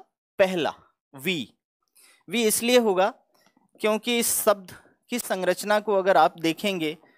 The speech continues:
तो मनस मूल शब्द है और इसमें वी प्रत्यय लगा हुआ है। तो मनस मूल शब्द यदि हम बाहर ले लेते हैं तो देखिए इसमें प्रत्यय के रूप में क्या बचेगा, वी बचेगा।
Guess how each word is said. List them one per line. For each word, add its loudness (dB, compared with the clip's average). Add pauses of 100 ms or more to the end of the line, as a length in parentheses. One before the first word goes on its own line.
(260)
तो -2
मनस 2 (320)
मूल -6
शब्द -2
है -6 (500)
और 4
इसमें -6 (100)
वी -6
प्रत्यय -2
लगा 0
हुआ -2
है। -12 (680)
तो -2
मनस 0
मूल -2
शब्द 0
यदि 0
हम -2
बाहर 2
ले -2
लेते -4
हैं -6
तो -10
देखिए -6
इसमें -8
प्रत्यय -4
के -6
रूप -8
में -8
क्या 0
बचेगा, -2 (240)
वी -8
बचेगा। 0